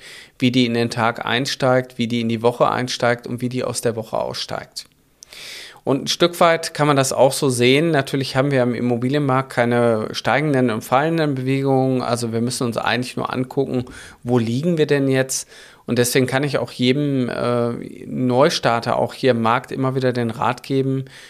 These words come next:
guckt euch den Immobilienmarkt an, holt euch Vergleichspreise. Grundlegend ist natürlich hier, ähm, sicherlich der Marktnavigator vom Immobilien Scout oder andere Quellen wie Immo Info, die euch helfen, dass ihr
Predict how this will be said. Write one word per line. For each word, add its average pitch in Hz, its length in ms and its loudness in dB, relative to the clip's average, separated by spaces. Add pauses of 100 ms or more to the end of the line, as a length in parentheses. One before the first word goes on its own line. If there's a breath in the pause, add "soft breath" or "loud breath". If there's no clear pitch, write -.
(160 loud breath)
guckt - 280 -2
euch 135 180 4
den 127 160 0
Immobilienmarkt 135 800 0
an, 123 460 0
holt 120 460 0
euch - 180 -4
Vergleichspreise. 123 1080 0 (440 loud breath)
Grundlegend 135 640 2
ist - 200 -2
natürlich 123 360 -2
hier, 123 680 4
ähm, 117 160 -2
sicherlich 120 480 0
der 117 100 4
Marktnavigator 123 1120 2
vom 117 260 -2
Immobilien 135 520 -2
Scout 127 400 2
oder 117 260 0
andere 131 320 -2
Quellen 120 540 4 (480 loud breath)
wie 127 200 4
Immo 120 280 2
Info, 131 580 2
die 123 240 -2
euch 113 220 -2
helfen, 123 720 2
dass 113 240 0
ihr 117 260 2